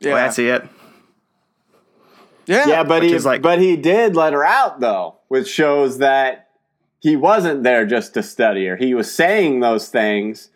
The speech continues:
Speaker 3: but he actually went through with the actions of letting her free.
Speaker 2: Oh, yeah. I mean, I think he, he,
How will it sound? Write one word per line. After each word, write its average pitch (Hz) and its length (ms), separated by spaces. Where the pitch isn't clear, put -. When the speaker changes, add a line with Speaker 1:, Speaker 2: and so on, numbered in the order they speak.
Speaker 3:
but 131 140
he 143 140
actually 139 500
went 131 280
through 143 180
with 127 120
the 120 120
actions 131 500
of 104 140
letting 117 300
her 101 100
free. 151 520
Speaker 2:
Oh, 240 160
yeah. 233 240
I 156 80
mean, 170 140
I 175 100
think 202 220
he, 165 380
he, 160 380